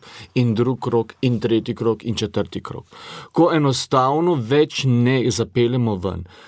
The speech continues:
Sicer na zunaj izgleda, da se vozimo, in če kdo vpraša, pravi: "Ja, vozim se, a ne vidiš, da se vozim?"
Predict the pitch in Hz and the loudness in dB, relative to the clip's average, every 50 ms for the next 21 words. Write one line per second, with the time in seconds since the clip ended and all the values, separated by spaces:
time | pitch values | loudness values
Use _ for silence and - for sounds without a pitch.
0 | - - - 151 143 - 160 139 139 135 127 120 139 151 156 156 135 123 117 113 | -12 -8 -6 -4 0 0 2 2 2 2 0 2 2 2 2 2 0 0 0 0
1 | 127 139 139 131 117 110 110 - - 113 101 95 101 110 113 120 127 165 170 156 | 2 2 2 2 2 2 0 0 0 -2 0 2 2 2 2 4 2 2 2 2
2 | 151 135 113 117 110 95 113 110 110 - 107 101 95 95 104 101 - - - 98 | 0 0 -2 -2 0 0 0 0 2 0 0 2 2 2 0 0 0 0 -2 0
3 | 117 113 107 95 98 95 90 101 107 117 143 160 156 135 110 117 135 156 156 180 | -2 -2 -2 -2 -4 -4 -2 0 0 0 0 -2 -2 -2 -2 -2 -2 0 0 -2
4 | 170 - - 127 110 113 117 147 156 165 135 117 123 - - 113 101 98 110 120 | -2 -2 -2 -2 -2 0 0 0 0 -2 -2 -2 -2 -2 -2 -2 0 0 0 0
5 | 117 113 104 95 | 0 -2 -4 -6